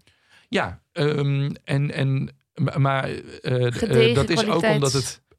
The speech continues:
Speaker 1: denk ik, net begint. Dus dat gaat een hele moeilijke weg worden.
Speaker 2: Hmm.
Speaker 1: Eh, en dat zie je nu ook met Evergrande. Eh, er gaan gewoon heel veel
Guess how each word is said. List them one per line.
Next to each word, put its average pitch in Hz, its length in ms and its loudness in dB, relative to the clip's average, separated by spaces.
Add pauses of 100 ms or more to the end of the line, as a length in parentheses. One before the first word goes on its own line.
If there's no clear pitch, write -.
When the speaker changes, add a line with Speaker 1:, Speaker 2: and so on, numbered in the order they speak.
(160)
Speaker 1:
denk 127 160 0
ik, 123 140 -2
net 120 160 2
begint. 107 440 0
Dus - 220 0
dat 123 120 -2
gaat 120 180 0
een 113 80 2
hele 127 360 6
moeilijke 120 340 4
weg 135 180 0
worden. 78 260 -4 (360)
Speaker 2:
Hmm. 208 140 -4
Speaker 1:
Eh, 113 140 4
en 117 100 0
dat 120 100 2
zie 143 140 0
je 123 60 2
nu 135 200 4
ook 139 160 0
met 117 360 -2
Evergrande. 117 540 -2 (520)
Eh, 113 300 2
er 117 60 2
gaan 123 180 -2
gewoon 117 160 2
heel 113 340 4
veel 110 460 0